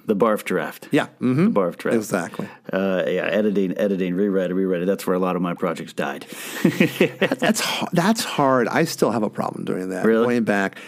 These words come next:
Speaker 2: 'cause the problem is that, uh, our babies are never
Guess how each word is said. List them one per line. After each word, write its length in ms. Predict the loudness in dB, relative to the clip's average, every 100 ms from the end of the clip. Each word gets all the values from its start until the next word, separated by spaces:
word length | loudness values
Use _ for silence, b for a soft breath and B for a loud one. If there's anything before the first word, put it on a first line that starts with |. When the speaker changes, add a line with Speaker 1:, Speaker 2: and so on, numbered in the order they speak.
| B B -20 -20 -2
Speaker 2:
'cause 140 | 2 2
the 100 | 2
problem 340 | 2 2 4
is 220 | 2 2
that, 260 | 0 0 -2
uh, 320 | -6 -6 -8 -6
our 180 | -2 2
babies 380 | 2 2 2 2
are 60 |
never 420 | 0 2 0 0